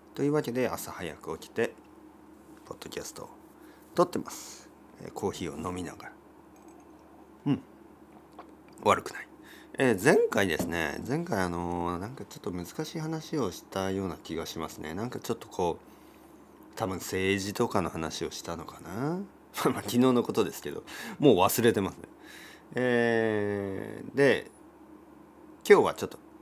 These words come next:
楽しい話をす-、したいとか、ね、明日は楽しい話をしますみたいなことを言ったけど、あの、今日も楽しい話はしない。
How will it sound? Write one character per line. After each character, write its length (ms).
楽 180
し 120
い 60
話 340
を 60
す-、 280
し 120
た 140
い 80
と 100
か、 200
ね、 100
明 80
日 80
は 80
楽 200
し 100
い 20
話 300
を 40
し 140
ま 100
す 120
み 60
た 140
い 40
な 80
こ 120
と 100
を 40
言 160
っ 20
た 120
け 120
ど、 240
あ 160
の、 240
今 120
日 60
も 120
楽 160
し 120
い 60
話 320
は 100
し 180
な 120
い。 60